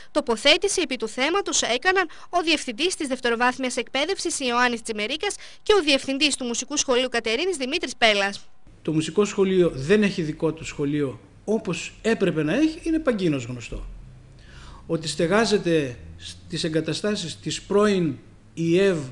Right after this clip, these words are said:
Speaker 2: δεύ και σε λιώμενα, α, containers, είναι γνωστό. Ότι καταβάλλεται προσπάθεια,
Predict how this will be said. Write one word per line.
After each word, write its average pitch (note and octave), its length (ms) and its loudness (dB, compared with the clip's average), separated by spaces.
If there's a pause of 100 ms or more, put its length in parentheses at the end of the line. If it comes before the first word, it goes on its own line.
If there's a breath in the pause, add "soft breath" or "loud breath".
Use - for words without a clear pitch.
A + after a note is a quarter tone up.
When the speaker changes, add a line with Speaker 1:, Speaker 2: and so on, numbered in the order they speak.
(200)
Speaker 2:
δεύ D3 600 0 (800 loud breath)
και F3+ 160 0
σε E3+ 280 2
λιώμενα, D#3+ 640 2
α, B2 600 -8
containers, G3 800 2 (540)
είναι A#3 180 0
γνωστό. C4 400 -4 (1500 loud breath)
Ότι E3+ 220 0
καταβάλλεται G3 760 2
προσπάθεια, F3 760 -2